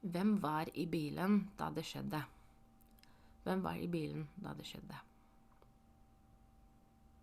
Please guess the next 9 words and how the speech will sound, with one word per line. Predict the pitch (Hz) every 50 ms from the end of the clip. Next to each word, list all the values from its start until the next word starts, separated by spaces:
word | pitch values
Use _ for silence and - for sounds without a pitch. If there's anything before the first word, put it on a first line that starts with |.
| - - - - - - - - - - - - - - - - - - - - - - - - - - - - - -
Czy | - 190
widzieliście | 175 180 170 151 - 151 151 151 156 151 - - - 151 143
znak? | 151 147 139 131 - - - - - - - - - - - - - - - - - - - - - - - - - - - - - - - - - - - - - - - - - - - - - - - - - - - - - - - - - - - - - - - - - - - -
Så | - - - - 151 143 139 135
dere | - 135 127 135 143
skilte? | - - - 139 131 - - - 220 - - - - - - - - - - - - - - - - - - - - - - - - - - - - - - - - -
Så | - - 139 135
dere | 131 131 127 131 135
skilte? | - - 147 143 - - 196 233